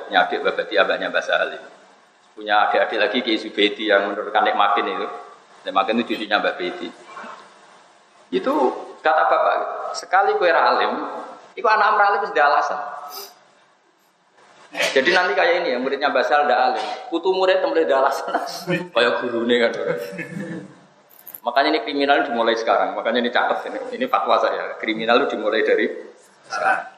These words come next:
Berkira alim berarti pemutus sanad, napa? Ini buatan meten-meten ini nyata. Karena tadi, coba sekarang saya beri sekian contoh.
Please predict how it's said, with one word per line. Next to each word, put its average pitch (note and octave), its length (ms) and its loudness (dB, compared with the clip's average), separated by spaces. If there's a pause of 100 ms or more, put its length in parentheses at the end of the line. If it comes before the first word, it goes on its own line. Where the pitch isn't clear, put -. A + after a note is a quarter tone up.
(200)
Berkira F#2+ 400 0
alim A#2+ 240 0
berarti G#2 400 -2 (480)
pemutus A#2+ 480 0
sanad, F#2+ 320 0
napa? A#2 220 2 (1500)
Ini - 80 -6
buatan F3 320 2
meten-meten E3 480 2
ini C#3 80 -2
nyata. D#3 300 2 (1600)
Karena A#3+ 240 4
tadi, - 280 0 (1160)
coba B2+ 240 4
sekarang C3 320 2
saya B2 160 2
beri A#2 160 -4
sekian G#2+ 240 0
contoh. F2+ 320 -2